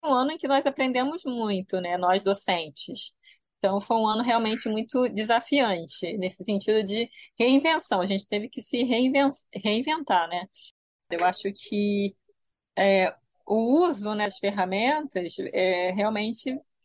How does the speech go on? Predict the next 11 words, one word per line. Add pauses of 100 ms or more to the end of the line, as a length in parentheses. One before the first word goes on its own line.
(200)
é
algo
que
a
gente
não
tem
mais
como (260)
abandonar.
Então,